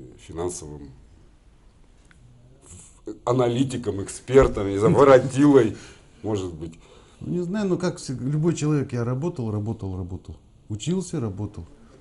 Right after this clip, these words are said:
Speaker 2: А как строитель, то у нас сфера, ну, сфера деятельности какая? Строительство. В зимнее время строительство затруднено, уменьш-, уменьшается количество контрактов. И вот, э, сидя за монитором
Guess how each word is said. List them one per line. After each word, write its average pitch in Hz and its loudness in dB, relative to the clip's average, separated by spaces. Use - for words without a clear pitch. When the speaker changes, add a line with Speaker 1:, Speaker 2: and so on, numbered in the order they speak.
Speaker 2:
А 117 -6
как 135 -6
строитель, 156 -4
то 123 -6
у 117 -6
нас 139 -2
сфера, 139 -2
ну, 117 -6
сфера 143 -2
деятельности 127 -6
какая? 113 -6
Строительство. 131 -6
В 110 -8
зимнее 165 0
время 135 -2
строительство 120 -8
затруднено, 117 -4
уменьш-, 117 -4
уменьшается 117 -6
количество 117 -8
контрактов. 143 -6
И 180 -2
вот, 131 -4
э, 104 -6
сидя 143 -4
за 131 -2
монитором 143 -2